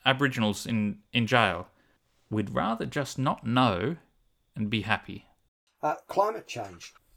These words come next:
Speaker 1: Climate change. We just, all these people who are talking about it are ruining our happy bubble.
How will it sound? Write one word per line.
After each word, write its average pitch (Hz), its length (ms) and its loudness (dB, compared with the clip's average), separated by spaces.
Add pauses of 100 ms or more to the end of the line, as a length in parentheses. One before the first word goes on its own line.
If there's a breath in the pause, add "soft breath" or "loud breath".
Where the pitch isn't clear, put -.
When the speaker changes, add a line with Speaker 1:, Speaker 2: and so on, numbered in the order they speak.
(120)
Speaker 1:
Climate 170 320 8
change. 87 360 -2 (480)
We 120 140 4 (180)
just, - 200 -10 (340)
all 170 120 -2
these 180 160 4
people 156 260 0
who 139 60 8
are 117 40 4
talking 147 400 0
about 117 240 6
it 101 180 2
are 101 60 4
ruining 127 520 4
our 117 120 6
happy 127 280 2
bubble. 107 400 4